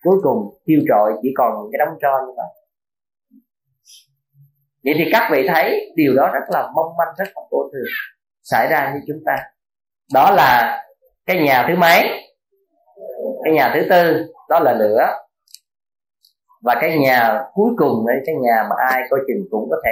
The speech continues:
gặp phải, đó là nhà gì? Nhà con hư. Ở đây có ai có nhà con hư chưa? Có không?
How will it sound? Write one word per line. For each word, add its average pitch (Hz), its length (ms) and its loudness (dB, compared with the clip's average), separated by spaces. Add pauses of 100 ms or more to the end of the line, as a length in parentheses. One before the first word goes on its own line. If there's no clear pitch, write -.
gặp 107 100 0 (100)
phải, 107 240 0 (240)
đó 156 100 0
là 147 120 2
nhà 110 240 0
gì? 107 120 -2 (1300)
Nhà 110 200 0
con 131 160 0
hư. 135 220 0 (100)
Ở 107 260 0
đây 139 360 0
có 151 120 2
ai 131 180 0
có 143 60 -2 (100)
nhà 117 240 -2
con 127 140 0 (120)
hư 135 60 -10 (180)
chưa? 131 180 -16 (1500)
Có 160 220 4
không? 139 380 4